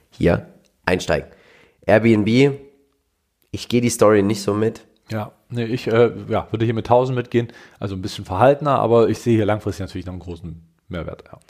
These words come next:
Speaker 1: Novo Nordisk, K G V, kleiner zweiundzwanzig, aber auch nicht zu viel, vielleicht nochmal mit Eli Lilly, weil Eli Lilly ist auch sehr stark im Diabetesgeschäft. Und das einfach mal noch so ein bisschen sich die Zeit nehmen,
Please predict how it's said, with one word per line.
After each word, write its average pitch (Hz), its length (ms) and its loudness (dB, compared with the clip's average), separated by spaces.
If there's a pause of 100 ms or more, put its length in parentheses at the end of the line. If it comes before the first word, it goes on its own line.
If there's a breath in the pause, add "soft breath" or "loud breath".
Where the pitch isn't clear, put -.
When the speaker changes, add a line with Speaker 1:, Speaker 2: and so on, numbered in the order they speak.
(600 soft breath)
Speaker 1:
Novo 104 180 4
Nordisk, 98 600 2
K 110 160 2
G 107 100 0
V, 120 300 4
kleiner 95 340 0
zweiundzwanzig, 92 960 -4 (380)
aber 104 240 0
auch 107 160 0
nicht 117 260 -8 (180)
zu 139 380 -10
viel, 117 720 0
vielleicht 104 340 2
nochmal 104 220 0
mit 101 120 -6
Eli 113 220 2
Lilly, 123 300 2
weil 101 120 4
Eli 101 260 2
Lilly 113 320 -4
ist 110 140 -4
auch 107 260 -2 (360 soft breath)
sehr 123 340 2
stark - 300 0
im 104 100 -6
Diabetesgeschäft. 95 1000 -4 (480)
Und 98 180 -16
das - 220 -16 (320)
einfach 160 260 2
mal 143 160 2
noch 139 160 4
so 127 80 -2
ein 123 60 -4
bisschen 131 260 -2
sich 120 140 -10
die 113 120 -8
Zeit 127 340 2
nehmen, 117 360 0